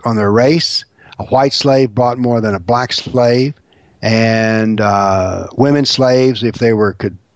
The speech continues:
entertainers and could be sex slaves, brought the highest price of all. Black slaves were usually used for hard work. Oh, the point I wanted to make was Islam has some forty words for slaves. Abid means an African slave.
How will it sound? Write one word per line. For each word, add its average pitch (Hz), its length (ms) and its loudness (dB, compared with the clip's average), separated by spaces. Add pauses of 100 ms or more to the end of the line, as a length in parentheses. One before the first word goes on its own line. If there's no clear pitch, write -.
(260)
entertainers 143 800 0
and 113 280 -4
could 107 120 -6
be 101 120 0
sex 139 340 0
slaves, 123 320 2
brought 110 220 -2
the 113 80 -8
highest 110 340 -2
price 101 320 -2
of 101 80 -4
all. 101 400 0 (680)
Black 143 240 0
slaves 143 380 2
were 120 80 -2
usually 131 380 2
used 131 260 4
for 101 140 -4
hard 127 340 0
work. 117 720 -4
Oh, 139 140 2
the 113 100 -2
point 143 280 -2
I 131 40 0
wanted 123 200 -2
to 110 40 -2
make 131 260 -2
was 101 300 0 (520)
Islam 147 480 2
has 123 340 0
some 120 300 -2
forty 156 380 2
words 127 340 2
for 117 160 -6
slaves. 101 640 -2 (300)
Abid 123 440 0 (340)
means 120 300 2
an 107 300 0
African 120 460 -4
slave. 90 540 -4